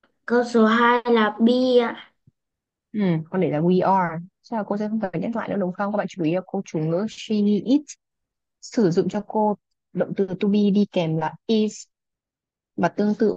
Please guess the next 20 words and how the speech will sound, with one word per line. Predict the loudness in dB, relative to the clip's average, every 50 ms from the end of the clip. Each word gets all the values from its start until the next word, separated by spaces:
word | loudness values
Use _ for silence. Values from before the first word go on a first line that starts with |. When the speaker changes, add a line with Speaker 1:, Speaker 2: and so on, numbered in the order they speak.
| -2 -2
Speaker 2:
với | 0 0 0 0 2 2
you, | 2 4 4
we, | 4 2 2 2
they | 2 0 0 0 -2 -4 -8 _ _ _ _ _ _ _ _ _ _ _ -12
sẽ | -10 -8
là | -6 -6 -6 -6 -4
are. | -2 0 0 0 -2 -4 -8 -12 _ _ _ _ _ _
Và | -8 -6 -4
ngôi | -2 -2 -2 -2 -4
I | -4 -4 -4 -2 -2 -2 -4 -6 _ _ _
đi | -4 -4 -2 -2 -4 -6
với | -10 -10 -10 -6
em | -4 -2 -2 -2 -4 -6 _ _ _ _ _ _ _ _ _ _ _ _ _ _
nhá. | -4 -2 -2 -2 -2 -4 -8 _ _ _ _ _ _ _ _ _
Câu | -6 -6 -2
số | 0 0
ba | 2 2 2 0
tiếp | 0 -2
tục | -2 -2 -2
đi. | -2 0 0 0